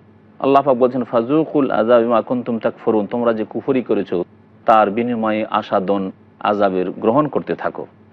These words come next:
মহান আল্লাহ তারপর ইরশাদ করেছেন, "ইন্নাল্লাযীনা কাফারু ইউনফিকুনা আমওয়ালাহুম লিয়াসুদ্দু আন সাবিলিল্লাহ," নিশ্চয় যারা কুফরি করেছে, ইউনফিকুনা আমওয়ালাহুম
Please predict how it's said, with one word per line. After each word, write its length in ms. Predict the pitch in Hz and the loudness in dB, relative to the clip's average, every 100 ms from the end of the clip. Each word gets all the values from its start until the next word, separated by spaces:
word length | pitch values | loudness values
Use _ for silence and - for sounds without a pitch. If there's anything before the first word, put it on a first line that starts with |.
| - | -10
মহান 220 | 113 123 135 | -4 0 2
আল্লাহ 220 | 120 113 | 2 2
তারপর 320 | 117 107 110 | 2 2 2
ইরশাদ 300 | 104 - 110 | 2 2 2
করেছেন, 240 | 113 110 | 2 -2
"ইন্নাল্লাযীনা 560 | 120 117 107 101 104 104 | -2 0 2 2 2 0
কাফারু 320 | 98 107 107 | -2 0 0
ইউনফিকুনা 560 | 110 117 - - 127 123 | 0 -2 -4 -2 -2 0
আমওয়ালাহুম 500 | 107 110 110 110 110 | -2 0 0 0 0
লিয়াসুদ্দু 480 | 104 101 - 117 107 | 2 0 0 -4 -2
আন 120 | 104 | -2
সাবিলিল্লাহ," 680 | - 92 92 87 82 80 80 _ _ _ - | -4 -2 -2 -2 -2 -2 -4 _ _ _ -4
নিশ্চয় 480 | 120 139 - 151 | -2 -2 0 2
যারা 360 | 127 110 110 214 - | 4 6 6 2 -4
কুফরি 320 | 117 - 101 | -10 -4 -4
করেছে, 440 | - 78 80 - 95 - - _ - - | -4 -6 -6 -12 -18 -20 -20 _ -20 -8
ইউনফিকুনা 560 | 143 165 156 143 160 156 | -2 0 0 2 2 4
আমওয়ালাহুম 680 | 117 143 143 110 104 139 | 4 4 4 4 2 0